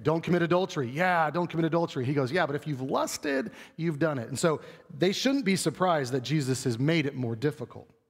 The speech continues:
The disciples are dismayed, though. Some people think that this is the disciples kind of making light of it. I don't see that.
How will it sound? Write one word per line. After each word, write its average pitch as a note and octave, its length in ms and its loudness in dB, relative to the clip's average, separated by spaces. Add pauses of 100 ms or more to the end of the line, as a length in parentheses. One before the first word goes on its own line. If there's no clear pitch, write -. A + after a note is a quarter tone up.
(880)
The D#3+ 100 4
disciples G#3 520 2
are F3 40 0
dismayed, E3+ 460 2
though. B2 160 0
Some G#3+ 220 2
people G3+ 240 0
think F3+ 220 0
that D3 160 0 (260)
this E3 160 2
is C#3+ 160 0
the C#3+ 80 2
disciples C#3 580 0
kind C#3+ 220 0
of B2+ 80 -2
making C3 460 0 (220)
light B2 360 0
of F3+ 80 -2
it. A3 200 0
I D3 100 2
don't F3 200 -2
see D3+ 240 -2
that. G2 300 -6